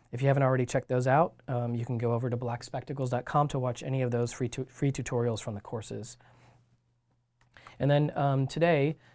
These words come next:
uh, we'll be taking questions using the GoToWebinar question box. And for all of you who actually, uh, submitted, uh, answers to the mock exam, you'll be entered to win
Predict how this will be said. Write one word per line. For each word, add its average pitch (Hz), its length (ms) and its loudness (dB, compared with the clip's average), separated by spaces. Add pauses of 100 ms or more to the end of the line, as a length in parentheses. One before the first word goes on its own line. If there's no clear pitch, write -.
(120)
uh, 127 120 -2
we'll 131 120 0
be 143 100 0
taking 139 300 -2
questions 135 540 -2
using 135 240 2
the 117 80 -2
GoToWebinar 120 680 -4
question - 380 -4
box. 143 400 -2 (420)
And 135 100 -2
for 156 120 2
all 196 140 10
of 175 80 6
you 180 160 8
who 156 120 4
actually, 139 680 2
uh, 120 120 0
submitted, 143 640 0 (420)
uh, 123 240 0
answers 139 560 0
to - 100 -4
the 127 60 0
mock 135 240 2
exam, 156 480 -2 (300)
you'll 135 140 0
be 139 140 2
entered 131 240 0
to 123 80 -2
win 123 420 -2